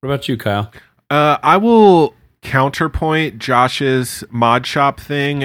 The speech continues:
Speaker 2: and I know I'm going against the grain here, but I did not really care for it. I, like,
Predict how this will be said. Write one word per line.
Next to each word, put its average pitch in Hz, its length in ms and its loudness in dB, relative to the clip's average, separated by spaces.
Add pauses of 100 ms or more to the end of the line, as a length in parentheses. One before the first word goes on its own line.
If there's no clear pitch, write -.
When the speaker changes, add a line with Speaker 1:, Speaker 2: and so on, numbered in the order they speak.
(100)
Speaker 2:
and 120 800 -2
I 120 160 -2
know 113 260 0
I'm 110 680 -2
going 117 240 -6
against 110 420 -8
the 113 80 -8
grain 110 360 -4
here, 117 340 -2 (380)
but 120 260 0 (100)
I 127 360 0 (100)
did 135 200 -4
not 110 360 -2
really 165 240 -4
care 165 260 -6
for 180 320 -6
it. 180 220 -4 (200)
I, 127 440 -2
like, 120 540 -2